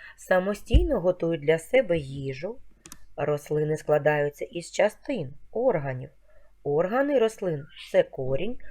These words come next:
стебло, листя, квітка, плід,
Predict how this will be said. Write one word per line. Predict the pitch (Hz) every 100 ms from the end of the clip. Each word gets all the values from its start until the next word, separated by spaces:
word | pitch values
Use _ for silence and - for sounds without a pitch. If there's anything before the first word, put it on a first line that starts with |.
| - -
стебло, | - - 247 160 139 135 147 214 254 - _
листя, | 165 147 147 180 - 240 254 _
квітка, | - 139 139 156 - 185 202 _ _
плід, | 147 147 160